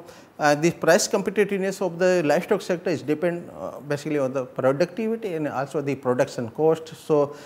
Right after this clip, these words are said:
we need to increase our productivity, and, uh, we need to reduce our production cost. So, India has l-, huge livestock population actually,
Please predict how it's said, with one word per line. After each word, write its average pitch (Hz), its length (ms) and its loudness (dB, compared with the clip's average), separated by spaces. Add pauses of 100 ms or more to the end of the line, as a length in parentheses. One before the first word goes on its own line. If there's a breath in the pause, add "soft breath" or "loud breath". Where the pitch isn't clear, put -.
(180 loud breath)
we 160 100 4
need 220 200 0
to 220 80 2
increase 170 380 2
our 139 180 4
productivity, 180 800 0
and, 160 120 -4
uh, 143 300 0
we 147 80 -2
need 151 240 0
to 147 100 -4
reduce 147 320 -4
our 127 320 0
production 123 540 -4
cost. 180 360 0
So, 156 280 2 (260 loud breath)
India 190 240 4
has 180 300 4
l-, 165 260 0 (200)
huge 220 360 4
livestock 151 460 0
population 143 480 -2
actually, 147 500 -2